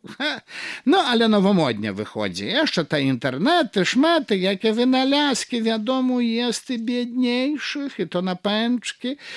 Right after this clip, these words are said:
No, ale tym, co jadą już odpocząć nad morze i biedny, no to i wychodek na ulicy, i to będzie za drogo. Jedno słowo, nowa moda, od nowa mieciolka mieci i to żeż tak, aż pyli się.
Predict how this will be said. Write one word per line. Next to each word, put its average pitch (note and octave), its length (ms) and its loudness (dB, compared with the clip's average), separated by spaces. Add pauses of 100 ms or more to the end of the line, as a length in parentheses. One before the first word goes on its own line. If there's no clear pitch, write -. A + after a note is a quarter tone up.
(180)
No, D4+ 220 6 (220)
ale G3 500 2
tym, A3+ 440 2
co F#3 160 0
jadą F3 440 0
już E3+ 320 2
odpocząć D3+ 720 0
nad C3+ 280 -4
morze C#3 500 0
i A2 60 -2
biedny, C4+ 580 2
no G#3+ 180 0
to G3+ 140 -6
i D#3+ 140 -2
wychodek D#3+ 560 -2
na D#3+ 160 -2
ulicy, F3 540 -2
i D3+ 160 -4
to E3+ 280 2 (300)
będzie B2+ 360 2
za C3 160 0
drogo. G#2+ 460 -2 (400)
Jedno C#4+ 380 4
słowo, D3+ 520 2
nowa D3+ 420 0
moda, C4+ 720 0
od C#3 280 -2
nowa F#3+ 460 2
mieciolka C#3 720 -2
mieci G#3 880 0
i C#3 80 0
to D3+ 220 0
żeż C#3 280 -4
tak, A3 480 -2
aż E3+ 240 -2
pyli C3 400 0
się. - 200 -10